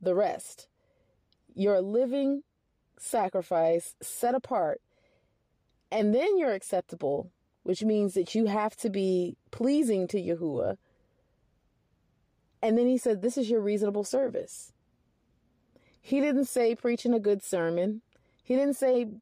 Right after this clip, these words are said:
prophesying down the walls and the nations. He didn't <laughs> say, he didn't say teaching your butt off. He said,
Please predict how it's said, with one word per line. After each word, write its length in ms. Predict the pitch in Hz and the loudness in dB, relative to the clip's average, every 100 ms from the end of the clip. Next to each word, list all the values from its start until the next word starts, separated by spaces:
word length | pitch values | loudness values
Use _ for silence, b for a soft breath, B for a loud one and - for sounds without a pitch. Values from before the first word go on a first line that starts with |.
| - | -8
prophesying 720 | 233 233 240 - 233 226 220 | -4 -2 -4 -2 0 0 0
down 260 | 208 208 196 | 0 0 0
the 60 | |
walls 580 | 180 185 190 196 196 196 | 0 0 2 2 0 -2
and 140 | 185 | -2
the 40 | 185 | 0
nations. 720 | 185 196 - 190 196 214 - _ _ _ _ _ _ _ | 0 0 0 -2 -2 -6 -14 _ _ _ _ _ _ _
He 220 | - 285 | -2 2
didn't 320 | 349 294 285 | 2 0 -4
<laughs> 0 | |
say, 680 | - 277 240 220 233 220 214 b b b b b b | -4 -2 0 2 2 0 -4 b b b b b b
he 180 | 240 311 | 0 2
didn't 220 | 392 311 | 2 0
say 420 | - 262 247 240 226 | -2 0 2 0 -4
teaching 840 | - 294 311 - 277 262 254 254 - _ _ _ _ _ - | -4 -2 -2 0 2 4 2 0 -4 _ _ _ _ _ -10
your 240 | 202 220 | -2 -2
butt 280 | 180 240 233 | 0 0 2
off. 360 | 190 170 185 - _ _ _ _ _ | 0 0 -4 -6 _ _ _ _ _
He 360 | _ - 330 415 | _ -2 2 2
said, 640 | - 285 233 208 202 202 | 0 0 2 2 0 -2